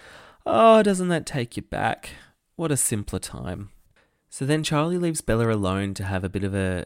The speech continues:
a bit of a sook in her bedroom about having to go to Forks High School tomorrow. And she says, oh, this, she,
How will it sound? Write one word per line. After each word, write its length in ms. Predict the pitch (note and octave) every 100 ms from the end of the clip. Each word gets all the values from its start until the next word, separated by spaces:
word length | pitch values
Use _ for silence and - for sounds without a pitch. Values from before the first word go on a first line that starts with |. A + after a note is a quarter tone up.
| -
a 120 | F#2
bit 140 | G2 G2+
of 80 |
a 60 | F2+
sook 500 | - - F#2 - - - _
in 120 | - G2+
her 120 | G2+
bedroom 460 | - F#2 G#2 G#2
about 240 | G#2+ F#2+ E2+
having 320 | G2+ G2+ G2+
to 60 | G2+
go 120 | G2
to 80 | F#2+
Forks 420 | - G2+ - -
High 220 | G2+ F#2+
School 420 | - - G2+ F#2
tomorrow. 580 | G2 G2+ F2 E2+ G2+ G#3+ - - - - _
And 300 | - A2+ G#2+ -
she 160 | - -
says, 320 | - A2+ - _ -
oh, 220 | G#2 G2+
this, 120 | G2+
she, 160 | -